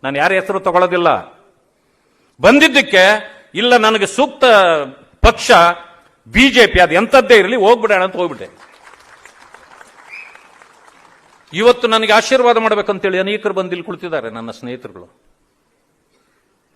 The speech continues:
ಇವತ್ತು ಬಂದಿದ್ದಾರೆ. ಅವರು ಇಲ್ಲಿವರೆಗೂ ಅವರು ದೂರ ನಿಂತು ಇವನೇನ್ ಮಾಡ್ತಾನೆ ನೋಡೋಣ ಅಂತ ನೋಡ್ತಾ ಇದ್ರು ಅವರು.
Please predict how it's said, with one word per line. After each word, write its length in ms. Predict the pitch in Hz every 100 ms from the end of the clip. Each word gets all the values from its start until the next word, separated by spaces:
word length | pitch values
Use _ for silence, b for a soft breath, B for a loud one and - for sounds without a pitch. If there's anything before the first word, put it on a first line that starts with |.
| _ _ _ _ _ -
ಇವತ್ತು 340 | 233 320 330
ಬಂದಿದ್ದಾರೆ. 400 | 320 320 294 269
ಅವರು 460 | 220 180 120 101 - _ _ _ _ _ _ _ _ _
ಇಲ್ಲಿವರೆಗೂ 500 | 147 240 285 302 302
ಅವರು 280 | 294 247 185
ದೂರ 180 | 240 285 262
ನಿಂತು 300 | 240 226 220
ಇವನೇನ್ 300 | 190 202 220
ಮಾಡ್ತಾನೆ 380 | 190 190 160 151
ನೋಡೋಣ 300 | 156 151 139
ಅಂತ 180 | 131 139
ನೋಡ್ತಾ 260 | 110 107
ಇದ್ರು 240 | 95 90 87
ಅವರು. 280 | 85 78